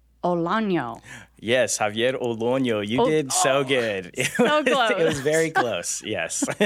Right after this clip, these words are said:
Speaker 2: <laughs>
Speaker 1: Welcome to the show. Thank you for being here.
Speaker 2: Thank you so much for having me. I'm excited.
Speaker 1: This is your first podcast.
Speaker 2: My first one. Yes, ma'am. <laughs>
Speaker 1: That's been happening a lot lately. And, um, I know a lot of people are nervous, but really it's just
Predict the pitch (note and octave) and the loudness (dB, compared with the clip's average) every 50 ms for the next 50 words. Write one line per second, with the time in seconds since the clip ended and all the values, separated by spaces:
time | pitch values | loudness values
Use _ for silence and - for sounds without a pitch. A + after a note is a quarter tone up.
0 | G3 G3+ - G#3+ F#3+ F3 - - G3 F#3+ - F3 - - F3+ - D#3+ - - - | -2 0 -2 -2 -2 -2 -2 -4 -4 -2 -2 -4 -6 -6 -8 -6 -6 -8 -6 -4
1 | E3 F3 F#3 - - - - G#3 G#3 A3 A#3+ C#4 C#4 - E4+ D4 C#4 C#4+ D4+ C4 | -4 -4 -4 -4 -8 -6 -2 0 2 2 2 0 0 0 0 0 2 2 0 0
2 | B3 C#4 B3 - - - B3 A#3+ A#3+ A#3 G3+ F#3 F3 E3 D#3+ D#3 E3 - - F3+ | 0 0 -2 -2 0 2 2 2 2 2 2 2 2 2 2 0 -2 -2 -4 -4
3 | E3+ F3 - G3 - G3+ F#3 E3 F3+ F3 E3+ E3+ E3+ F3 E3+ D#3+ C#3+ C#3+ D3 D#3+ | -4 -4 -4 -4 -4 -4 -4 -2 -2 0 0 2 2 0 0 0 0 2 2 2
4 | A3 C#4+ D#4 D4+ - - - A#2+ A#2 A#2 - A#2 A2+ - C3 A#2+ A#2 A#2 A#2 A2+ | 2 2 0 0 -2 -4 -4 -4 -4 -4 -4 -4 -2 -2 0 0 2 2 0 0
5 | - A2+ G#2+ A2+ A2+ B2 B2 A#2 G#2+ G#2 G2+ G2+ G#2 F#2+ - - G#2+ A2 A#2 G#2 | 0 0 2 2 2 0 0 -2 -2 -2 -2 -2 -4 -4 -2 0 0 2 2 0
6 | F#2 F2 F2 - - - E3 - - F3+ F3+ E3+ - - F3 E3+ - - - E3+ | -2 -4 -6 -8 -10 -10 -8 -8 -6 -4 -4 -4 -2 -4 -4 -6 -4 -2 0 0
7 | F#3 A3+ - F#3 C#3+ B2 - - - - - F#2 G2 - - G#2 G#2+ A2+ - - | 0 0 0 -2 -2 -2 -4 -6 -10 -6 -4 -4 -4 0 0 0 0 0 0 0
8 | A#2+ A2+ G2+ F2+ E2+ - - F#2+ G2 G#2+ A2 A#2 A2 G#2 F2 D#2+ D#2 - _ - | 0 0 0 0 -2 -2 0 0 0 0 0 0 0 0 -2 -2 -6 -10 _ -12
9 | - - - - D3+ C3 - - - C#4+ A#3+ B3 B3+ C4 - F#4+ F4 C#4 E4 E4 | -12 -12 -6 -2 -2 -2 -2 -2 -4 -2 0 0 0 2 2 2 2 2 2 2
10 | - C#4 C4+ B3 A3+ G3 F3 D#3 D3+ D3+ D#3+ D#3 A2 - - D#3 D3+ - - - | 0 0 0 0 0 0 0 0 2 2 2 2 0 -2 -4 -6 -6 -6 -4 -4
11 | - - B2+ C#3+ - - - E3 D#3+ D#3+ E3 D#3+ D#3+ D#3+ D#3+ D#3 D3+ - - - | -2 -2 -2 -2 -2 -2 0 0 2 2 0 0 0 -2 -2 -2 -4 -4 -4 -4
12 | - D#3+ D3+ C#3 B2 G#2+ D2 C2+ - - - - G3 A3 B3+ D4 D#4+ D#4+ D#4 E4 | -4 -2 -2 -2 -2 -4 -4 -6 -8 -8 -4 -2 0 2 2 2 2 2 2 2
13 | C#4+ D4+ D4+ - C#4+ B3 G#3+ G3 F#3+ F#3+ G#3+ C#4+ D#4 C#4 A3+ E3+ E3 - - G#3 | 0 0 0 0 0 0 0 0 0 0 2 2 2 0 0 -2 -2 -4 -6 -6
14 | G3 F#3 G3 A#3 C#4 E4 F4+ E4+ B3+ F3+ E3+ - - - - G3+ G3 - - - | -6 -4 -2 0 0 2 2 2 0 -2 -4 -8 -10 -8 -8 -8 -8 -8 -12 -16